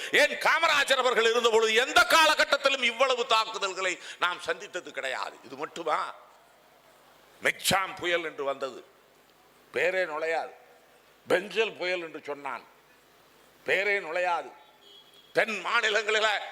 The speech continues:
மழை வெள்ளம் ஒரே நாளிலே ஒரு வருடத்திற்குண்டான மழை பொழிந்து தள்ளி இருக்கிறது. மொத்த இழப்பு நாற்பத்தி ஐயாயிரம் கோடி. கெஞ்சினோம், கதறினோம்,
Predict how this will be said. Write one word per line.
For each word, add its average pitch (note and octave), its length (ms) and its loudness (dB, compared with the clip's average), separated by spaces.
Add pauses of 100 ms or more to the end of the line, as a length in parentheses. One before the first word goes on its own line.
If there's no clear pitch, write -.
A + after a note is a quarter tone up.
(380)
மழை A3 360 2
வெள்ளம் A#3 380 0
ஒரே B3 340 4
நாளிலே C4 520 4 (320)
ஒரு B3+ 280 2
வருடத்திற்குண்டான D4 840 2
மழை D4+ 300 4
பொழிந்து D#4+ 420 2
தள்ளி D4+ 280 4
இருக்கிறது. C#4 840 2 (1400)
மொத்த C3+ 300 2
இழப்பு F#3 760 2 (120)
நாற்பத்தி D#3 400 -4
ஐயாயிரம் A2+ 540 -2
கோடி. G#3 320 -2 (1300)
கெஞ்சினோம், D3 640 -6
கதறினோம், F3+ 640 -2